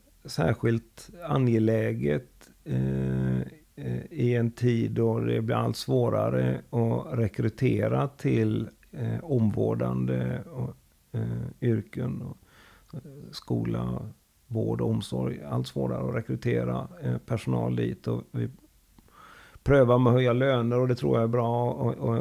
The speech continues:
och, och, och, och rätt väg. Eh, men det kommer inte hjälpa, eh, hela vägen. Eh, att den offentliga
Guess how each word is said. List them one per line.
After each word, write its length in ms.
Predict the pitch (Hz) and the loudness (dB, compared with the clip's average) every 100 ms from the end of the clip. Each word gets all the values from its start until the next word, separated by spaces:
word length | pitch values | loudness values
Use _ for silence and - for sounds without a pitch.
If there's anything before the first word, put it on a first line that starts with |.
| - | -2
och, 340 | 123 120 120 - | -2 -2 -2 -2
och, 460 | 123 123 120 127 | -2 0 0 -2
och, 180 | - 123 123 139 | -2 -2 -2 0
och 60 | 120 | 0
rätt 240 | 117 110 | 0 -2
väg. 480 | 127 123 131 67 131 - - - - _ _ _ _ _ _ 170 | -2 0 0 -2 -6 -12 -20 -20 -20 _ _ _ _ _ _ -4
Eh, 300 | 139 120 120 | 2 4 4
men 180 | 120 123 | 6 6
det 80 | 120 | 4
kommer 200 | 127 131 | 2 0
inte 160 | 127 131 | 2 2
hjälpa, 800 | 139 147 - 117 120 131 131 - | 2 2 0 0 2 2 0 -2
eh, 140 | 143 113 | -2 -2
hela 400 | 113 139 110 107 | 2 2 2 2
vägen. 600 | 147 120 113 120 123 143 - | 2 2 0 -2 -4 -6 -4
Eh, 680 | 120 113 113 117 65 64 64 - - _ _ _ _ _ _ _ - | 0 2 2 2 0 0 -2 -4 -8 _ _ _ _ _ _ _ -8
att 420 | 131 - 120 - 165 143 - | -8 -2 -2 -2 -6 -12 -10
den 220 | 139 127 127 | 0 2 4
offentliga 1000 | 127 139 110 - - - - - - | 2 2 0 0 2 2 2 0 -2